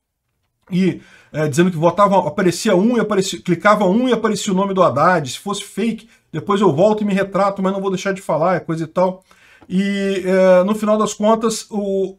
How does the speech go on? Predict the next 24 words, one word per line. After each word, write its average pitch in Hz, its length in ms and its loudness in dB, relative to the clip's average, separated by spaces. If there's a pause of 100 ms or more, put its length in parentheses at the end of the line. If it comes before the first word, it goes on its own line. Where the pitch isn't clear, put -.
(100)
olha 208 200 -2
só - 180 -4
que 190 100 -10
coisa 175 320 -2
que 156 120 -12
tem 165 180 -6
aqui, 135 300 -8
ó. 113 140 -6 (1800)
"Uma 226 200 2
perícia 233 440 0
feita 185 400 2
depois 240 600 0
pela 214 200 0
Justiça 180 360 -2
Eleitoral 170 420 0
demonstrou 226 540 0
que 233 80 -4
não 226 160 2
havia 226 260 0
fraude, 202 640 0
mas 220 260 -2
problemas 262 640 2
de 247 100 -4
funcionamento." 277 720 -2